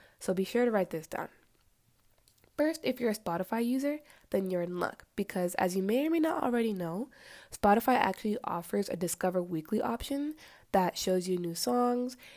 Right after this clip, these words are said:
and new playlists, so you should definitely give that a try. If you go into your search bar and scroll down, you'll see it right there. Additionally, you could also try looking up a new genre in the Spotify search bar. So like the ones that I mentioned before, like Black Sludge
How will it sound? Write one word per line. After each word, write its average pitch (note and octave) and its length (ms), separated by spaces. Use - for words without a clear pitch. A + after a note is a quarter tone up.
and F3+ 160
new E3 100
playlists, F#3+ 400
so E3+ 120
you F3 80
should F3+ 160
definitely G3+ 320
give F#3 160
that D#3 200
a E3 60
try. - 420
If - 140
you G3 80
go G3+ 140
into G#3 260
your F#3 120
search - 340
bar - 200
and F#3 180
scroll F3+ 360
down, F3 320
you'll F3+ 120
see - 120
it - 100
right - 220
there. - 300
Additionally, G#3 600
you B3 100
could B3+ 240
also B3 300
try A#3+ 220
looking G#3 360
up F3 300
a G3 60
new F#3 200
genre F3 540
in F3+ 160
the F3 80
Spotify E3+ 500
search E3+ 300
bar. - 260
So - 160
like G#3 160
the A3 80
ones A3 200
that G#3 100
I G3 40
mentioned F#3+ 320
before, F3 540
like - 460
Black F3 280
Sludge F3 540